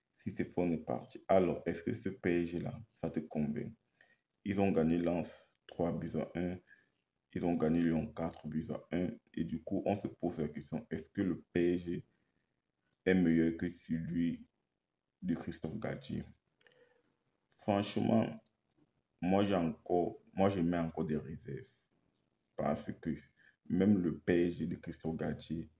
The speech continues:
les deux premiers matchs, c'était flamboyant, et cetera. On s'est tous enflammés que non, euh, Galtier a révolutionné le P S G. Pour moi, le baromètre,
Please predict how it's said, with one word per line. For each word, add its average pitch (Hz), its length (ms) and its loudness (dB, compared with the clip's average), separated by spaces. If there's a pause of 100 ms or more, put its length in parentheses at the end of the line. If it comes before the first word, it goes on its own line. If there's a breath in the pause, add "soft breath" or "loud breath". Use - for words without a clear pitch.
(240)
les 85 80 -2
deux 87 240 0
premiers 82 280 0
matchs, 80 460 0 (200)
c'était - 260 -8
flamboyant, 73 760 -2
et 73 120 -8
cetera. - 520 -8 (520 soft breath)
On 90 100 2
s'est - 320 -4 (180)
tous 98 220 -4
enflammés 78 560 -2 (420)
que 90 100 -4
non, 85 580 2 (500 loud breath)
euh, 76 440 0 (260)
Galtier 78 600 -2
a 85 180 0
révolutionné 80 600 -2
le 78 160 -2
P 78 240 0
S 76 140 0
G. - 80 -12 (840)
Pour 90 100 -4
moi, 95 140 4
le 95 80 2
baromètre, 90 800 2